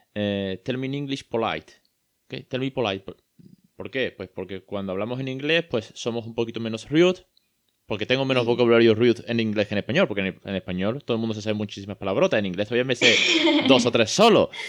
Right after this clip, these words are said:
Speaker 1: Eh, no tengo que buscar ese vocabu-, ese vocabulario con él. El inglés es un idioma que tiende más a ser polite, más educado, el please, el,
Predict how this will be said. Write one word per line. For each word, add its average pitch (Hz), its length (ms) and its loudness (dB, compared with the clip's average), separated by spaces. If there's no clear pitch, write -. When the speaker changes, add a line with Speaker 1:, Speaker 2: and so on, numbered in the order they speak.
Speaker 1:
Eh, 107 480 2
no 120 260 2
tengo 131 200 2
que 131 80 0
buscar 123 220 0
ese 127 100 -2
vocabu-, 110 540 2
ese 104 180 -6
vocabulario 104 500 -2
con 110 160 -4
él. 165 260 0
El 107 180 0
inglés 107 240 0
es 131 60 -4
un 139 100 -4
idioma 143 380 -4
que 113 180 -2
tiende 117 380 -4
más 107 200 -6
a 110 60 -16
ser 107 260 -8
polite, 104 380 -4
más 101 220 -8
educado, 101 560 -4
el 95 160 -4
please, 101 440 -4
el, 90 80 -12